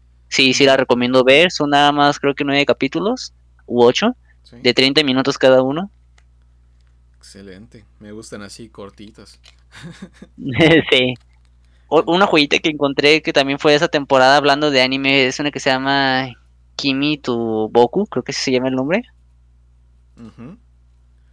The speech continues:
Speaker 1: En el cual, pues, hablan de una guerra entre la magia, la, la, los usuarios de magia y los usuarios que no son ma-, bueno, y la gente que no tiene magia.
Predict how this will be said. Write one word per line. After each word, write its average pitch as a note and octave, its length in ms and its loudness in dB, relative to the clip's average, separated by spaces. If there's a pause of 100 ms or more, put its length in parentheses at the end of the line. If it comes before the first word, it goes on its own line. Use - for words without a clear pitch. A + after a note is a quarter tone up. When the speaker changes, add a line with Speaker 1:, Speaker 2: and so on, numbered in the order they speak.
(120)
Speaker 1:
En C#3+ 200 6
el C3+ 120 0
cual, C3+ 680 4
pues, D3 140 -2
hablan D3 260 2
de D3+ 100 6
una D3 200 2
guerra C#3+ 720 4
entre C3 600 0
la C3 220 0
magia, C3+ 520 0
la, C3+ 220 2
la, D3 120 0
los D3 180 4
usuarios D#3+ 300 2
de D3 80 2
magia C#3+ 280 -2
y - 40 -4
los C3 140 -8
usuarios C#3 300 -2
que C3+ 200 -6
no C3 120 -6
son C#3 200 -8
ma-, C#3 220 0
bueno, C#3+ 260 2
y C#3 60 -2
la C3+ 100 0
gente D3 220 0
que C#3 80 -2
no C3+ 100 -2
tiene C#3 200 -2
magia. C3+ 440 -4